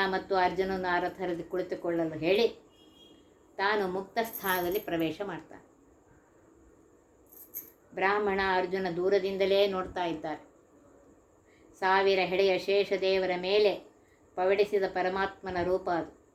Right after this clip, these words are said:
ಆ ರೂಪ ಅನಂತ ಸೂರ್ಯಪ್ರಕಾಶವನ್ನು ಮೀರಿತ್ತು. ಮಹಾಲಕ್ಷ್ಮೀ ದೇವಿಯು ಪರಮಾತ್ಮನ ಪಾದಗಳನ್ನು ಒತ್ತುತ್ತಾ ಇದ್ದಾಳೆ.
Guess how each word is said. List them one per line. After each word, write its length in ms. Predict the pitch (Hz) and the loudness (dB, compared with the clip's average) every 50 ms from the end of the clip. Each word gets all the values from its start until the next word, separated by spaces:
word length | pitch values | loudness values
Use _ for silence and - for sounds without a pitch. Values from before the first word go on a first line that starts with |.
| _ _ _ - - - - - - - - - - - - - - - - - _ _ _ _ _ - | _ _ _ -20 -20 -20 -20 -20 -20 -20 -20 -20 -20 -20 -20 -20 -20 -20 -20 -20 _ _ _ _ _ -4
ಆ 160 | 185 185 180 | 0 0 2
ರೂಪ 300 | 185 185 196 214 220 220 233 196 160 - - - _ _ _ _ _ _ _ _ _ _ _ _ _ _ _ _ _ _ - | 4 6 6 6 6 6 4 4 4 2 -4 -16 _ _ _ _ _ _ _ _ _ _ _ _ _ _ _ _ _ _ -4
ಅನಂತ 920 | 196 202 220 220 226 226 226 233 226 226 226 226 233 233 233 226 214 - 233 226 226 | -2 0 2 2 2 2 0 0 0 0 0 0 0 -2 -2 -2 -2 -2 -2 0 2
ಸೂರ್ಯಪ್ರಕಾಶವನ್ನು 1160 | 220 208 208 208 202 208 - 190 190 - 202 196 190 190 202 190 185 185 190 196 202 214 220 | 4 4 4 4 2 0 -2 -4 0 0 2 2 0 0 -2 -4 -6 -6 -8 -8 -6 -4 -4
ಮೀರಿತ್ತು. 440 | 208 196 190 185 185 170 - - - - - - _ - _ _ _ _ _ _ _ _ _ _ _ _ _ _ _ _ - - - 285 277 _ _ _ _ _ _ _ _ _ _ _ _ _ _ _ - - - | 0 2 2 2 2 0 -4 -12 -20 -20 -20 -20 _ -20 _ _ _ _ _ _ _ _ _ _ _ _ _ _ _ _ -20 -20 -20 -20 -20 _ _ _ _ _ _ _ _ _ _ _ _ _ _ _ -20 -12 -8
ಮಹಾಲಕ್ಷ್ಮೀ 760 | - - - 196 190 196 190 190 190 - - 185 185 185 180 | -4 0 2 2 4 4 4 2 0 -2 -8 -6 -6 -4 0
ದೇವಿಯು 400 | 180 180 185 196 202 214 214 202 175 - - - _ _ _ _ _ _ _ _ | 2 4 4 6 8 6 6 6 2 -2 -10 -20 _ _ _ _ _ _ _ _
ಪರಮಾತ್ಮನ 680 | - 190 180 190 196 202 208 202 - - - 202 196 196 190 175 | -4 -2 0 2 2 2 0 -2 -4 -10 -8 -2 0 0 0 2
ಪಾದಗಳನ್ನು 640 | 185 190 202 208 202 202 196 196 202 190 196 190 | 2 4 4 4 4 4 4 4 2 2 2 0
ಒತ್ತುತ್ತಾ 320 | 190 185 185 - - 196 190 | 0 -2 -2 -4 -4 -2 0
ಇದ್ದಾಳೆ. 500 | 180 175 165 170 165 156 - - _ _ | 0 0 -2 -4 -6 -6 -8 -10 _ _